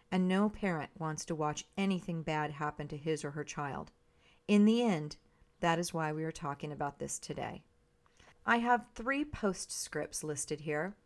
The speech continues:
The first, there are ads on our blog page and our website as well,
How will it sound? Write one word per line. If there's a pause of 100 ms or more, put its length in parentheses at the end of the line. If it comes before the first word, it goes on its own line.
(160)
The
first, (640)
there
are
ads
on
our
blog
page
and
our
website
as
well,